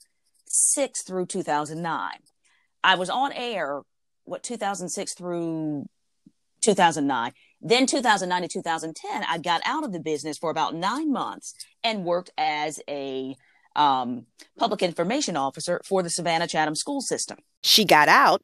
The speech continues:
Speaker 2: because she didn't want to sign another long contract with the T V station.
Speaker 1: That was the time that I really decided to let the relaxer go. I wasn't on television anymore.
Speaker 2: Carla let it go because of a hair problem she'd been dealing with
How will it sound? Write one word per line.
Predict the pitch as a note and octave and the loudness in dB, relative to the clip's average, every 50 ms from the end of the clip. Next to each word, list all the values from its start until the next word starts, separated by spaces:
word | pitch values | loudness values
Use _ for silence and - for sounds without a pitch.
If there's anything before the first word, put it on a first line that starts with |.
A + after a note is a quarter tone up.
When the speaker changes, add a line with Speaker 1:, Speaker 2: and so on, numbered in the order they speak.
| _ | _
Speaker 2:
because | - G3+ F#3+ - G#3+ F#3 | -4 -4 0 2 2 2
she | - - - F3 | 2 2 0 0
didn't | F3+ - G#3+ B3+ E4+ D4+ C4+ A#3+ | 0 0 0 0 2 0 0 2
want | G#3+ G#3 G3+ G3+ G3 | 4 4 4 4 2
to | - G3 F3 | 0 0 0
sign | - - G3+ E3+ E3+ F3+ F3+ - | 2 4 6 6 6 6 4 4
another | E3+ F3 E3+ F#3 F#3+ G3 G#3 G3 | 2 4 6 6 6 6 6 4
long | F#3 F3 F3+ F3+ F3+ F3 F3+ | 6 6 6 6 6 4 2
contract | - - A#3 A3+ B3+ C4 - - - C#3+ - F3+ - - - _ _ _ | 0 0 0 0 0 0 2 4 6 6 6 4 2 -2 -10 _ _ _
with | F3 F3+ - | 0 0 2
the | - | 0
T | A#3 - - A3 F#3 | -2 0 0 0 0
V | D#3+ D3 D3+ | 0 0 0
station. | - - - C#3+ B2 C3+ - - C#3+ A#2 G2+ - - - - _ _ _ - | 0 0 0 0 0 0 2 2 2 0 -2 -4 -8 -14 -16 _ _ _ 0
Speaker 1:
That | F#3 G3+ A3 C4+ - D#4 | 4 6 6 6 4 0
was | F4+ C#4+ | -4 -6
the | D#4+ D#4+ | -8 -8
time | - - C#4+ B3 G3 D3+ C3+ B2 C3+ C3+ - _ _ _ _ | -4 -2 0 0 0 -2 -4 -6 -10 -14 -18 _ _ _ _
that | - E3+ F3 | -6 -4 0
I | F#3 F#3+ F#3+ F#3+ F3 | 0 0 0 -2 -6
really | D#3+ G#3+ A#3+ A#3+ A#3+ | -8 -10 -10 -10 -12
decided | G3 F#3+ F3 - A3+ G#3 G3+ F#3 E3 D#3 - - - | -12 -14 -12 -12 -12 -12 -10 -12 -12 -14 -14 -16 -14
to | - F3 D3+ C#3 C#3+ C#3+ D#3+ E3+ _ _ _ _ _ _ _ | -12 -12 -10 -10 -10 -10 -12 -14 _ _ _ _ _ _ _
let | - E3 F#3 F3+ - | -2 0 0 0 0
the | F3 | -2
relaxer | E3 E3+ D#3+ E3+ D#3 D#3 - - F3 D3 | -4 -2 0 0 0 -2 -4 -10 -10 -8
go. | D3+ - - - _ _ _ _ | -8 -10 -10 -12 _ _ _ _
I | F3+ F3+ | -2 0
wasn't | F3+ F#3+ G#3+ G#3+ A3 G#3+ | 4 4 4 4 4 0
on | G3+ G3+ | -6 -6
television | G3+ A#3+ B3+ A#3+ F3 E3 C3+ C#3 C3 | -6 -8 -10 -10 -12 -14 -14 -12 -12
anymore. | G#2+ B2+ - - F2+ - - - _ _ - | -12 -12 -12 -12 -14 -14 -16 -20 _ _ -2
Speaker 2:
Carla | - C#4+ C#4+ D#4+ D4+ B3+ G3 G3 F#3 - - | 2 4 6 8 8 10 10 10 10 8 6
let | F3+ F#3 F3 E3 | 6 6 6 6
it | D#3 D3 - | 4 2 4
go | - A3 A#3 A#3 E3+ D#3 D#3 D3+ D#3+ F#3+ | 8 10 10 10 10 8 4 2 0 0
because | - G#3+ - - A#3 G#3 - | -2 -4 0 2 2 2 2
of | G3 F3+ | 2 0
a | E3 | 0
hair | E3+ - B3 B3+ C4+ | 0 2 2 2 2
problem | - - - G#3+ G3 F#3+ F#3+ G3 G3 G3+ | 0 0 0 4 4 4 4 4 2 2
she'd | G#3 - - - F#3+ F3 F3 | 4 4 2 2 2 0 0
been | - E3 E3 D#3 | 0 0 0 0
dealing | D#3+ G3 A3 C4 C4+ B3+ G3+ E3 | 0 0 4 4 6 6 6 4
with | D3+ C#3+ C3 F3 - | 4 2 2 2 0